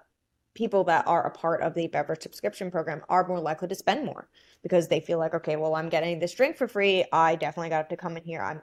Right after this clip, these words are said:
I'm getting my drink for free, my coffee or whatever. I definitely have to come in here for a sandwich or, or a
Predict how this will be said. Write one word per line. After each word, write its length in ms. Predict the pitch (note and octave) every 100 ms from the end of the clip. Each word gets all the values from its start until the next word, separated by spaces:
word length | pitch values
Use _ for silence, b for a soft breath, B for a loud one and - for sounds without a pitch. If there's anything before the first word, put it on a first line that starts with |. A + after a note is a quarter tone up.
| -
I'm 60 |
getting 200 | F#3 B3+
my 80 | B3+
drink 200 | A#3 A3+
for 120 | G#3+
free, 180 | G#3+ A#3
my 100 | G3
coffee 400 | C#3 F#3 G3 G3+
or 60 | F3
whatever. 440 | F3+ G3+ F#3+ F#3+ b b -
I 240 | E3 E3+
definitely 220 | F3 F3+
have 80 | F3
to 40 | F3+
come 180 | F#3 E3+
in 80 |
here 260 | E3+ E3 E3
for 320 | D#3+ E3 D#3+
a 80 | F3
sandwich 500 | B3+ A#3+ F#3 D#3+ -
or, 140 | D#3+
or 600 | D#3 - D#3 D3+ D3+ -
a 40 | -